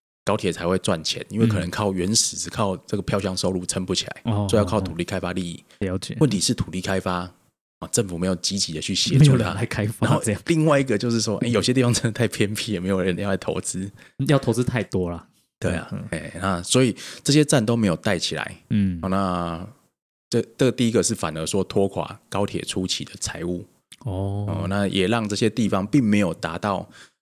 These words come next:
Speaker 1: 哦，原来预期的说高铁进来会有龙井，那反而是他们在地的人口可能越被，越吸越出去。
Speaker 2: 嗯，嗯。
Speaker 1: 那也造成是说高铁到后来，吼，就变成说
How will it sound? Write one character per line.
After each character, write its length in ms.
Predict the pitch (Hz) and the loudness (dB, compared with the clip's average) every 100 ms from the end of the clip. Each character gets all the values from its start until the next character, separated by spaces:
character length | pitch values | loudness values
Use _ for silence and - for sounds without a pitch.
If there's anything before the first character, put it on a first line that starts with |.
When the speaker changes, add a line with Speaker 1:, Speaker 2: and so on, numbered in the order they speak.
| _ | _
Speaker 1:
哦， 120 | 87 | -2
原 160 | 98 98 | 0 2
来 140 | 98 | 0
预 200 | 92 117 | 0 0
期 260 | 85 - 80 | 0 0 -2
的 180 | 82 78 | -4 -2
说 200 | 90 82 | -2 -2
高 200 | 95 98 | 0 -2
铁 140 | 85 | -2
进 180 | - 92 | -2 -4
来 120 | 73 | -4
会 120 | 90 | -2
有 60 | 85 | -2
龙 240 | 78 82 | -4 -6
井， 180 | 80 82 - | -6 -6 -6
那 100 | 98 | -6
反 220 | 92 76 | -4 -4
而 100 | 80 | -4
是 80 | 98 | -4
他 140 | 98 | -4
们 360 | 92 82 82 90 - | -4 -6 -8 -12 -10
在 140 | - 101 | -2 -2
地 160 | 98 | 0
的 120 | 90 80 | -2 -2
人 180 | 82 | -4
口 140 | 82 92 | -8 -12
可 120 | - | -12
能 140 | 85 | -10
越 180 | 90 101 | -2 -2
被， 320 | 92 98 90 - | 0 -2 -2 -2
越 140 | 110 | -2
吸 220 | 95 - 92 | 0 -2 -2
越 120 | 92 | -4
出 180 | - 90 | -4 -6
去。 280 | - - - | -8 -10 -10
Speaker 2:
嗯， 280 | 98 95 90 - | -10 -8 -10 -12
嗯。 260 | 90 92 - _ _ | -12 -14 -16 _ _
Speaker 1:
那 160 | 190 147 | 2 4
也 100 | 85 | 4
造 200 | 143 98 | 2 2
成 200 | 87 87 | 0 -2
是 80 | |
说 320 | 101 98 95 - - - | 0 2 2 0 -12 -8
高 140 | - 143 | 0 2
铁 140 | 104 | 2
到 100 | 87 | 0
后 220 | - 143 | 2 2
来， 180 | 90 76 | 2 0
吼， 160 | 87 82 | -6 -4
就 120 | 110 | 0
变 180 | 131 95 | 2 2
成 100 | 87 | 0
说 320 | 95 95 95 | 2 2 0